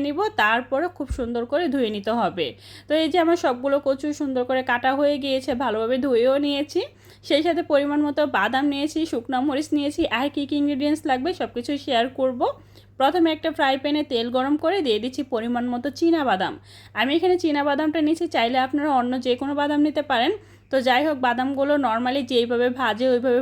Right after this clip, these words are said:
ভাজা হয়ে গেলে একটা পাত্রের মধ্যে তুলে নিচ্ছি। আর একই ফ্রাই প্যানের মধ্যে আমি শুকনো মরিচ ভেজে নিব। তারপরে আমি এটা খুব ভালোভাবে ভাজা হয়ে গেলে আবারও এই শুকনো মরিচগুলো একটা সাইড করে উঠিয়ে নিচ্ছি।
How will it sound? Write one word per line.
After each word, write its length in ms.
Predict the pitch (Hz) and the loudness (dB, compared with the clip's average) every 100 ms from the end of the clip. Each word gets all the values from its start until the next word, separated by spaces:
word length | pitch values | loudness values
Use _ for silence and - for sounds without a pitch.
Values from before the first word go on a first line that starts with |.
| 254 | 0
ভাজা 200 | 208 269 | 0 0
হয়ে 180 | 269 262 311 | 0 0 0
গেলে 140 | 440 392 | 2 2
একটা 140 | 233 220 208 | 0 -2 -4
পাত্রের 300 | 220 262 254 | -6 -4 -4
মধ্যে 160 | 233 233 | -4 -6
তুলে 180 | 269 220 185 | -6 -4 -4
নিচ্ছি। 340 | 190 - 220 131 - - - | -4 -6 -6 -6 -10 -20 -6
আর 140 | 202 208 - 247 | -2 0 0 -2
একই 220 | 262 339 359 | -2 -4 0
ফ্রাই 160 | 320 320 | -2 0
প্যানের 260 | 320 339 330 | 2 4 4
মধ্যে 240 | 339 381 427 381 | 2 0 0 0
আমি 140 | 240 294 | 0 -2
শুকনো 280 | 277 240 285 277 | -4 -4 -2 -2
মরিচ 300 | 262 254 277 - | -2 -2 -4 -4
ভেজে 220 | 269 254 247 | -6 -4 -2
নিব। 220 | 214 208 392 - - - - - 247 | -2 0 -2 -2 -20 -20 -20 -6 0
তারপরে 400 | 240 262 285 294 | 0 2 2 2
আমি 100 | 285 277 | 0 -2
এটা 100 | 294 311 | -4 -4
খুব 100 | 233 294 | -2 0
ভালোভাবে 280 | 277 285 285 | 2 2 2
ভাজা 200 | 269 277 320 | 0 2 2
হয়ে 160 | 311 320 | 2 2
গেলে 180 | 415 466 226 196 | 2 2 2 0
আবারও 300 | 214 240 277 - 220 | 0 2 2 2 0
এই 100 | 247 254 | -2 -4
শুকনো 220 | 254 254 254 | -6 -4 -2
মরিচগুলো 420 | 285 - 269 359 381 202 | -2 -4 -4 -2 0 -2
একটা 180 | 202 233 | -4 -6
সাইড 240 | 233 214 - | -4 -4 -4
করে 140 | 269 294 240 | -2 0 -2
উঠিয়ে 280 | 233 202 190 | -2 -2 0
নিচ্ছি। 360 | 180 226 - 208 | -2 -4 -4 -4